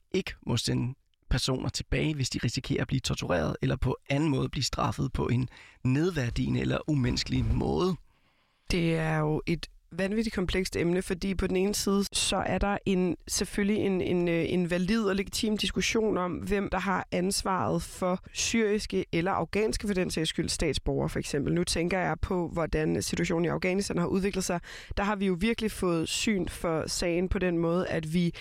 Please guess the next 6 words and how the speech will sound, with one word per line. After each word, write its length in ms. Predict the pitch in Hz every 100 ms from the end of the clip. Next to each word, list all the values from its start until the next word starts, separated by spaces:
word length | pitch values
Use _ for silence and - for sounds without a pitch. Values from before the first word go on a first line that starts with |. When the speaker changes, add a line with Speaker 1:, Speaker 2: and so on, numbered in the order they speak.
| - - -
Speaker 2:
har 120 | -
set, 320 | 196 233 208 170
hvor 340 | 160 165 170 - -
hurtigt 480 | 196 190 240 226 -
og 240 | 190 185 -
uforudsigeligt 760 | 185 196 185 - 233 185 -